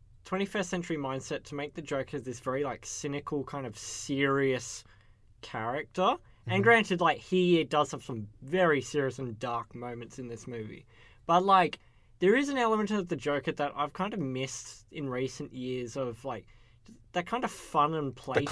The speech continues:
Speaker 2: clowny component,
Speaker 1: Yeah, like,
Speaker 2: component.
Speaker 1: when you think about it, he's actually quite a flamboyant kind
Speaker 2: Mm-hmm.
Speaker 1: of character. And, like,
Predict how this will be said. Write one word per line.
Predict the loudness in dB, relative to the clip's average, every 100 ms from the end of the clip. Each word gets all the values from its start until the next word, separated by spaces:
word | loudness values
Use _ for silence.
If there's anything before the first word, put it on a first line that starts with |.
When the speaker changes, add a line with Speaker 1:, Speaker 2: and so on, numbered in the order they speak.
| 8 10
Speaker 2:
clowny | 12 12 10 4
component, | -2 -2 4 8
Speaker 1:
Yeah, | 10 10
like, | 8 4 2
Speaker 2:
component. | 0 4 2 2 -2
Speaker 1:
when | 2 6
you | 6
think | 6 2 4
about | 6 4
it, |
he's | 0 -4 -2 0
actually | 0 -2 -4 -4
quite | -2 2 4 4
a |
flamboyant | 0 0 -2 0 -2 0 2 2 0 -6
kind | -2 0 0
Speaker 2:
Mm-hmm. |
Speaker 1:
of | -2 -2
character. | 2 2 0 -8 -10 0
And, | 4 6 6
like, | 6 6 2